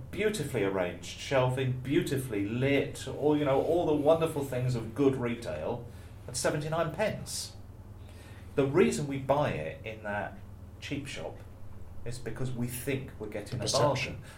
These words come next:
Speaker 1: So Amazon makes you think you're getting a bargain, but actually it's market leading with higher prices.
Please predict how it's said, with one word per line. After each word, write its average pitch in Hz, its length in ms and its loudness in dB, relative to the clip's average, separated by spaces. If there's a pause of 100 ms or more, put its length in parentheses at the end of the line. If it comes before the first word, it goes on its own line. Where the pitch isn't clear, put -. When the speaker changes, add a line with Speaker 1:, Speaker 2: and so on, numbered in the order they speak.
Speaker 1:
So 131 300 4 (1200)
Amazon 160 380 2
makes 127 280 2
you 110 60 -6
think - 520 2
you're 90 100 -6
getting 98 300 -10
a - 40 -8
bargain, 104 600 -6 (500)
but 120 120 -2
actually 139 280 -2
it's 104 180 -4
market 123 480 -2
leading 120 380 -4
with 98 160 -6
higher 95 420 -2
prices. 104 520 -6